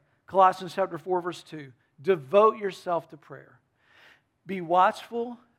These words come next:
<clears throat> and thankful." Spend time reflecting with the Lord. Talk to Him every day. Say, "God, this is where I am today. I need your help.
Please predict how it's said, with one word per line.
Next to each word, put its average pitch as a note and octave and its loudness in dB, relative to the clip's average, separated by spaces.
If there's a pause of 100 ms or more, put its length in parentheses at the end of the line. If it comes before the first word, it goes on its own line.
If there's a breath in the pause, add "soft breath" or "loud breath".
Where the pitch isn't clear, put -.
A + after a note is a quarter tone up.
(180)
<clears throat> F3+ 0
and E3 -8
thankful." C#3+ -8 (600)
Spend C4 -2
time F#3+ 2 (240 soft breath)
reflecting A#3+ 0
with G#3 2
the G3+ 2
Lord. F3+ 2 (200 soft breath)
Talk A#3+ -4
to A#3+ -10
Him A3+ -6
every G#3 -2
day. E3+ 4 (260 soft breath)
Say, A3+ -2
"God, A3+ 6
this B3 -4
is G#3 -14
where A#3+ 4
I A#3+ 4
am B3+ 0
today. F#3 2
I F#3 0
need G3+ -6
your A3 -4
help. A3 2